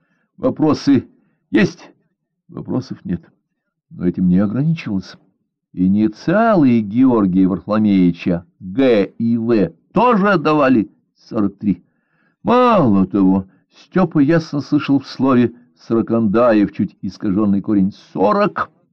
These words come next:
а в конце, чтобы не оставалось никаких сомнений, снова стояла третья буква алфавита. Тройное зло, очевидное, наглое, жирное, самодовольное, уверенное в своей безнаказанности,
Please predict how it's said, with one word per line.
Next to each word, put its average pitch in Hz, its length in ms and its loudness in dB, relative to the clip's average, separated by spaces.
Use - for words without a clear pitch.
а 90 160 -2
в - 100 -12
конце, 110 580 -2
чтобы 95 380 -4
не 92 100 -10
оставалось 87 520 -6
никаких 87 400 -10
сомнений, 117 640 -4
снова 110 420 -6
стояла 98 360 -2
третья 110 640 -4
буква 98 560 -10
алфавита. 92 760 -10
Тройное 120 720 2
зло, 104 440 -4
очевидное, 95 760 0
наглое, 120 720 2
жирное, 117 680 0
самодовольное, 110 880 0
уверенное 190 840 2
в - 40 -4
своей 165 260 2
безнаказанности, 123 880 -4